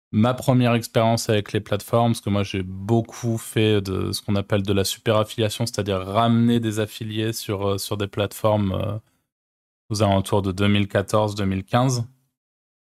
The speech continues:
Et en fait, j'avais du coup, euh, un statut un petit peu premium, on va dire, sur la plateforme,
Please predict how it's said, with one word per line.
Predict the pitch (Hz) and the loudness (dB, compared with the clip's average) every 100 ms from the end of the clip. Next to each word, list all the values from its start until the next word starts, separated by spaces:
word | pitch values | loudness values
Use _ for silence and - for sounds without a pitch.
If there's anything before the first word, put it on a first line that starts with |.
| _ _ _ | _ _ _
Et | 120 | 0
en | 107 | 0
fait, | 98 113 | 2 0
j'avais | 98 98 95 101 104 | 2 2 2 2 0
du | 98 | 0
coup, | - 110 104 101 | -2 0 2 4
euh, | 90 90 87 90 98 _ _ _ - | 2 0 -2 -4 -8 _ _ _ -2
un | 110 | 0
statut | 101 - 120 - - 120 | 2 2 0 0 0 2
un | 104 | 2
petit | 98 - | 0 -4
peu | 101 120 110 - _ _ _ _ - | -4 0 0 -2 _ _ _ _ 0
premium, | 117 117 117 123 120 | 2 4 4 4 4
on | 101 | 2
va | 101 | 2
dire, | 95 113 | 2 0
sur | - 107 | 0 0
la | 98 | 0
plateforme, | - 95 - 127 131 135 | 0 -4 0 2 2 -2